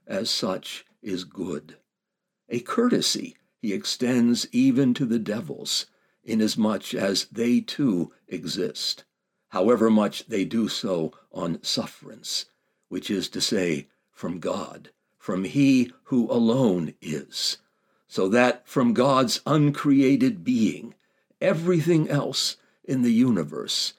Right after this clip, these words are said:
is forced to borrow. Yes, even the demons, for all that they are determined to destroy the order of being. Because they cannot vaporize being,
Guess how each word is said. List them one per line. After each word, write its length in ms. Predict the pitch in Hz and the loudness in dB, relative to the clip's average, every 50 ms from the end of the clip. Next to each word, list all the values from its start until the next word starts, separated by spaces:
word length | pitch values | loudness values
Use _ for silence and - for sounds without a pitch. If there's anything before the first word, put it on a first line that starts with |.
| _ _ _ _ - | _ _ _ _ -8
is 200 | 113 107 107 - | -6 -6 -6 -6
forced 680 | - - - 135 120 101 92 - - - - - - _ _ _ | -8 -8 -4 -4 -2 -2 -2 -2 -2 -4 -6 -8 -12 _ _ _
to 120 | - - 98 | -8 -6 -6
borrow. 600 | 73 73 73 - - - - - - - - - _ _ _ _ _ _ _ _ _ _ _ _ _ | -6 -6 -8 -10 -12 -12 -14 -16 -18 -20 -20 -20 _ _ _ _ _ _ _ _ _ _ _ _ _
Yes, 460 | - 104 113 123 120 113 110 - - - | -4 0 2 2 2 2 2 0 0 2
even 520 | - 127 139 143 135 143 147 135 139 - | 4 4 6 6 6 4 4 2 2 0
the 100 | - 135 | 0 -2
demons, 800 | 113 95 123 131 127 127 110 82 - - - 123 - - - - - _ _ _ _ _ _ _ _ _ | 0 0 0 2 2 2 0 -2 -6 -10 -14 -10 -6 -6 -6 -6 -8 _ _ _ _ _ _ _ _ _
for 200 | - - 90 90 | -12 -8 -4 0
all 300 | 107 117 117 117 113 107 | 2 2 4 4 4 4
that 240 | 107 113 107 - | 2 0 -2 -2
they 140 | 107 107 104 | -2 -2 0
are 180 | 101 101 101 92 | 0 0 0 -2
determined 680 | 80 - - - - 143 123 107 107 104 104 98 92 - | -4 -6 -10 -8 -4 -2 0 0 2 2 0 0 -2 -4
to 100 | - 110 | -6 -6
destroy 760 | - 98 104 - - - 120 110 110 104 95 98 95 87 - - _ _ _ _ | -4 -4 -4 -4 -4 -4 -2 -2 0 0 0 0 0 -2 -4 -8 _ _ _ _
the 120 | - 98 95 | -8 -6 -4
order 600 | - 120 107 98 95 90 90 90 87 78 - _ _ - | -2 0 0 2 0 0 0 -2 -2 -4 -4 _ _ -14
of 260 | - 85 82 76 71 | -12 -12 -12 -10 -8
being. 520 | - 90 87 87 80 69 - - - - _ _ _ _ _ _ _ _ _ _ _ _ _ _ - | -6 -4 -2 -2 -4 -6 -8 -12 -20 -20 _ _ _ _ _ _ _ _ _ _ _ _ _ _ -10
Because 400 | 104 82 - 101 104 101 90 85 | -10 -8 -4 -2 -2 -2 0 2
they 160 | 110 110 107 | 2 2 2
cannot 560 | - - 143 135 123 127 123 120 131 104 82 | 0 0 0 2 4 4 4 2 2 0 -4
vaporize 840 | 73 73 113 120 123 110 - 127 117 104 107 104 95 95 101 87 - | -4 0 2 2 2 2 0 0 0 0 0 0 0 0 0 -2 -2
being, 540 | - - - 98 90 85 82 85 82 76 71 | -6 -6 -4 -2 0 0 0 -2 -4 -6 -10